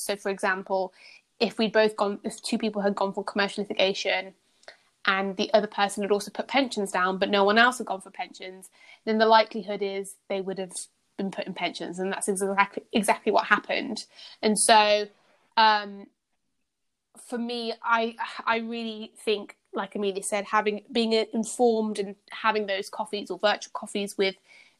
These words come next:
the department you're interested in, maybe with the partners or the supervisors, or even if there's an N Q that you get on with, speaking to those people and expressing interest.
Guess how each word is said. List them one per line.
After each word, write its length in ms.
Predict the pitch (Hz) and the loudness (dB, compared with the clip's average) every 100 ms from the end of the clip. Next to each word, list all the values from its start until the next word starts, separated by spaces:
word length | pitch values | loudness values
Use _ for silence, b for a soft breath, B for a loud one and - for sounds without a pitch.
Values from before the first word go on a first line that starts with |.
| _ 220 | _ 0
the 80 | |
department 420 | 220 - 214 - 202 | 0 4 4 4 -2
you're 100 | 202 | -4
interested 460 | 196 214 - 196 | -4 -6 -6 -4
in, 400 | 202 196 190 196 - b b - | 0 0 0 -6 -12 b b 2
maybe 380 | 220 208 220 214 - | 4 4 2 -2 -4
with 180 | 208 214 | -2 -2
the 60 | |
partners 600 | 208 - 214 208 202 196 | -2 4 4 4 -2 -2
or 120 | 196 190 | -4 -6
the 60 | |
supervisors, 800 | - 220 208 202 190 196 196 196 | -4 -4 -2 2 2 4 2 2
or 120 | 233 | 2
even 240 | 247 247 233 | 2 2 0
if 80 | 226 | -2
there's 140 | 220 | -2
an 80 | 214 | -2
N 140 | 202 | -2
Q 240 | 202 220 202 | -4 -4 -4
that 160 | - | -6
you 60 | 196 | 0
get 200 | 202 - | 0 2
on 180 | 196 190 | -4 -4
with, 220 | 185 190 | -4 -4
speaking 380 | - - 208 202 | -6 -4 -2 -4
to 120 | - 202 | -6 -2
those 340 | 196 190 196 | 0 2 0
people 380 | 202 202 190 185 | -4 -6 -4 -2
and 140 | 202 | -4
expressing 500 | - - 214 - 214 | -6 -2 -4 -2 -4
interest. 760 | 208 208 196 185 190 - - | -2 -2 -2 0 0 -2 -10